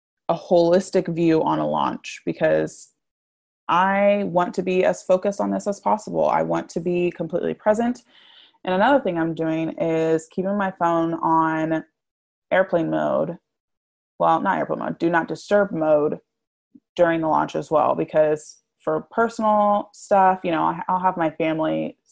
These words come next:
be able to seek through and, um, Slack for my team. But other than that, I'm not talking to anybody, you know, I'm not,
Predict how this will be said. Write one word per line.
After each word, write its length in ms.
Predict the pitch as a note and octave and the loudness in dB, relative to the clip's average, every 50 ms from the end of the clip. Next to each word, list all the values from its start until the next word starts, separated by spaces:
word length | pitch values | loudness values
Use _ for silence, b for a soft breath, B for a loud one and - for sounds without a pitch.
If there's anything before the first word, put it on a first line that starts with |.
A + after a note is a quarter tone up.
| - _ | -20 _
be 100 | - D#3 | -2 -2
able 160 | D#3 D3+ D#3 D#3 | 0 0 0 0
to 80 | D#3 D3+ | -2 -2
seek 300 | - - E3+ D#3+ - - | -2 -6 -6 -6 -6 -8
through 340 | - D#3+ D#3+ D#3+ D#3+ D#3+ D#3+ - _ - | -6 -2 0 0 0 0 -2 -10 _ -10
and, 440 | D#3+ D#3 D#3 D#3 D#3 D#3 - D#3 - - _ _ _ _ | -8 -8 -6 -6 -6 -6 -8 -10 -12 -20 _ _ _ _
um, 280 | E3 - D#3 - - - | -8 -6 -6 -6 -6 -8
Slack 460 | - - - F3 E3+ D#3+ G3 G#3 - _ _ b b b b b b _ | -10 -8 -2 0 0 0 0 -2 -6 _ _ b b b b b b _
for 80 | F3 | -6
my 120 | E3+ E3 E3 | -4 -4 -4
team. 460 | E3 - - G3 G3+ G#3+ A3+ A#3+ B3+ - _ _ _ _ _ _ _ | -6 -6 -6 -4 -4 -2 -2 -4 -4 -6 _ _ _ _ _ _ _
But 120 | G3+ - - - | -10 -10 -4 0
other 180 | D#3+ F3+ G3+ | 2 2 2
than 160 | G#3+ A3 A3+ | 2 0 0
that, 300 | A#3 A#3+ B3 B3 B3 - - _ _ _ _ _ _ - | 0 0 2 0 0 -2 -8 _ _ _ _ _ _ -2
I'm 540 | E3+ E3 F3 F3+ F#3 F#3 F#3 F#3 F#3 F#3 F#3 | 0 2 2 2 2 0 -2 -2 -4 -4 -4
not 320 | F3 F3 E3+ E3+ - - - | -2 0 0 -2 -2 -4 -4
talking 420 | - E3 D#3+ D#3 D3+ D3 C#3 C#3+ | -2 -2 -2 -2 -4 -8 -8 -6
to 120 | - - | -6 -6
anybody, 520 | - C#3+ - - - - - - - F#2+ - | -6 -6 -8 -8 -8 -8 -8 -6 -6 -8 -8
you 120 | - A#1 B1+ | -6 -6 -6
know, 200 | B1+ A#1+ C#2 E2+ | -4 -4 -4 -4
I'm 220 | E2+ E2+ E2+ E2+ | -4 -4 -4 -2
not, 460 | E2 D#2+ E2 E2 E2 D#2+ - - - | -2 0 0 0 0 -2 -4 -8 -16